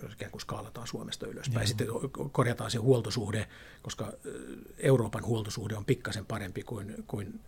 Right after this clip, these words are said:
Speaker 1: ö, kuin Suomen. Niin, niin silloin päädytään siihen, että noin sadan miljoonan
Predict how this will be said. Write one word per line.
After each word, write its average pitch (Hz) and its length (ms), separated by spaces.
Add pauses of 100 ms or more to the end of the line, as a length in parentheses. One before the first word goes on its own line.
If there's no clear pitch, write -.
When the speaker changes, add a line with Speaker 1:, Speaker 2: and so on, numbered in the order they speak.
(100)
Speaker 1:
ö, 139 260
kuin 107 200
Suomen. 107 380 (520)
Niin, 107 380
niin 127 160
silloin 120 460
päädytään 110 720
siihen, 110 400
että 101 200
noin 123 320
sadan 113 420
miljoonan 110 560